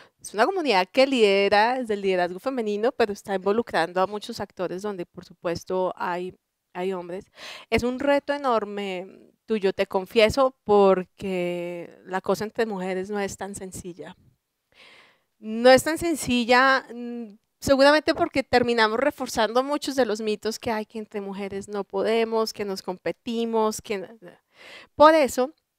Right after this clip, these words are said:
En Git Girls, eh,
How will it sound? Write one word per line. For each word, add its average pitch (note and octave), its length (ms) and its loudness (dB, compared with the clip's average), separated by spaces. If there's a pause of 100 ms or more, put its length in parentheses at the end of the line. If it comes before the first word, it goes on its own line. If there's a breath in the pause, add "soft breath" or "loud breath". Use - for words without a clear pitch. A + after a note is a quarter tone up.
(500)
En A3 180 -2
Git G#3+ 200 -2
Girls, A3+ 460 4
eh, A3 840 0